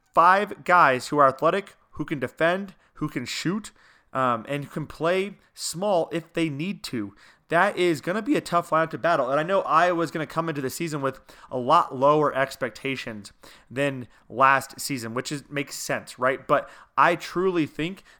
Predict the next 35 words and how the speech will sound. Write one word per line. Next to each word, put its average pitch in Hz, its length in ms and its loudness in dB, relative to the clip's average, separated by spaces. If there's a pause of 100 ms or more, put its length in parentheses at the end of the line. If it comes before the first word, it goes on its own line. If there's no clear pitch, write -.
this 165 200 -4
team 175 320 -8
has 156 420 -2 (220)
the 135 80 -8
potential. 147 360 -6
They 151 140 0
could 143 160 -12
go 139 160 2
farther 143 500 2
than 120 200 -6
last 123 280 0
year's 123 160 -6
team. 123 300 -8 (240)
They 143 120 0
can 160 120 -4
make 160 160 -2
a 156 40 -4
Sweet 151 200 -2
sixteen. 147 400 -6
That 135 320 -2
wouldn't 185 420 -2
honestly 160 460 0
surprise 160 440 2
me. 101 220 -12 (460)
This 190 180 0
is 220 60 -8
a 185 60 -2
team 175 240 -6
that 151 80 -2
has 139 140 0
a 123 60 -4
chip 160 260 -4
on 190 100 0
their 214 80 -4
shoulder. 180 440 0